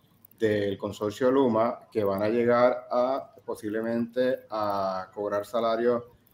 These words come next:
más altos que los empleados que ya estaban ahí en primera fila, los empleados locales. Y me pregunto, porque esto fue un asunto que salió a resu-, a relucir durante la reconstrucción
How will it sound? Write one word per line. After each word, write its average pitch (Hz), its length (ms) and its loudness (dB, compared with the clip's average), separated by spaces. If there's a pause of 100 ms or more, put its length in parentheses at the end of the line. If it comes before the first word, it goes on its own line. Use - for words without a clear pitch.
(180)
más 107 240 -2
altos 123 460 2
que 113 140 -2
los 98 120 0
empleados 104 760 0
que 101 100 -8
ya 104 100 -2
estaban 113 400 -2
ahí 113 260 0
en 107 140 -6
primera 101 340 -6
fila, 110 300 -4
los 95 180 -4 (180)
empleados 101 460 -6
locales. 127 500 2
Y 110 60 -4
me 101 140 -6
pregunto, 113 580 -2
porque 90 200 -18
esto 101 180 -12
fue 113 340 -2
un 113 300 -4
asunto 110 440 -8
que 110 100 -12
salió 107 260 -6
a - 20 -6
resu-, 110 340 -10
a 110 220 -4
relucir 113 540 -8 (520)
durante 107 360 0
la 101 140 0
reconstrucción 104 1040 -8